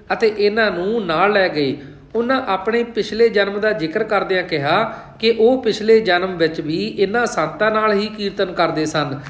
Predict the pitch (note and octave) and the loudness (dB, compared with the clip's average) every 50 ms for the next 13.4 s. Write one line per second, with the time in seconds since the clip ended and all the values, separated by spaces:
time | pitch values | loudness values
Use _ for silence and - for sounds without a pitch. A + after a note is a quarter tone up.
0 | - - - - - - - F#3 F3+ F#3 - A3 G3+ G3+ G3+ G3 F3 D#3+ D#3+ D#3+ | -18 -20 -20 -20 -10 -2 0 2 2 2 2 0 2 2 2 2 2 2 2 2
1 | D#3+ G3+ G3 G#3 G#3 G#3 A3+ G#3 F#3+ E3 D#3+ E3+ F3 F#3 F#3 F3+ F3 F#3+ F#3+ G3 | 2 2 0 0 2 4 6 6 6 6 4 0 2 4 4 4 6 6 6 6
2 | F#3 E3 D#3 D#3+ D#3+ D#3 D#3 D#3 D#3+ F3+ G#3 G#3 F#3 D3+ D3+ D3 D3 F3 F3+ F#3 | 8 8 6 6 6 4 4 2 0 0 0 0 2 2 0 2 2 2 2 2
3 | F3+ F#3 D#3+ C#3+ E3+ F#3 F3 F#3+ - G3 F#3+ F#3+ G3 F3+ F3+ G3+ G#3 G3+ G3 F3+ | 2 -2 -4 -4 -4 -6 -6 -4 -2 -2 -2 -2 -2 -4 -4 -6 -4 -2 -2 -2
4 | F3 F3+ G#3+ A3+ A#3 A3+ G#3+ E3 E3 D#3+ E3 E3+ E3 F#3+ G3 G3+ G3 - F#3+ D3+ | 0 0 2 4 4 4 4 4 2 2 0 0 2 2 2 2 2 0 -4 -2
5 | E3 D#3+ F3 G3 G3+ G3 G3 F3+ E3 E3+ F3 F#3 G#3 A#3 A3 - - - - - | 0 -2 0 0 0 2 0 2 2 2 0 0 0 -2 -4 -6 -8 -16 -18 -20
6 | - - - - F#3+ G3 G3 F#3+ G3+ G#3+ A3 A3 G#3+ G3+ F#3+ G#3 A#3 A#3+ - - | -20 -14 -4 0 2 2 4 6 8 8 8 6 6 4 4 4 4 2 0 2
7 | F3+ F3+ F#3 F3+ F3 E3 F3 G#3 A3+ G#3 G3 F3+ E3 D3 - C#3+ - - - - | 2 2 2 2 0 0 0 0 0 2 0 0 0 -2 -6 -8 -10 -16 -18 -20
8 | - - - - - - - C3 D3 D3 C#3+ E3 F3 E3+ D3+ F3 G#3+ A#3+ A3 F3 | -20 -20 -20 -20 -18 -10 -4 0 0 2 4 4 4 4 4 2 2 2 2 2
9 | F3+ - E3+ F3 F#3 - A3+ B3 A#3 G3 E3 E3 D#3 D3+ D3+ D#3+ F3+ A3 A#3 A3+ | 2 4 4 4 4 4 4 2 4 4 4 4 6 6 6 6 6 4 4 6
10 | A3+ A3 - F3 F3 E3+ D#3+ D3+ D#3+ D#3 D#3 D#3 C#3+ C3+ C3 - - - - - | 4 4 6 6 4 4 4 4 2 0 0 0 -2 -2 -4 -6 -8 -12 -6 -4
11 | G3+ G3+ - C4 B3+ C4 - F#3+ - G3 G3 G#3 A3+ A#3+ G#3+ A3 F3+ F3 E3+ E3+ | -4 0 0 0 0 2 2 0 2 2 0 0 2 2 2 2 2 2 2 0
12 | E3+ F#3 G3+ A3+ A3+ - F#3+ F#3+ G#3 G#3 G#3 A3+ G#3 F#3+ F#3+ F#3+ F#3 E3+ E3+ D#3 | 0 2 2 0 2 2 2 2 2 2 2 2 0 2 0 0 -2 0 0 0
13 | E3 F3+ F#3 E3+ - E3 C#3+ C3+ | 2 2 0 0 0 -2 -2 -2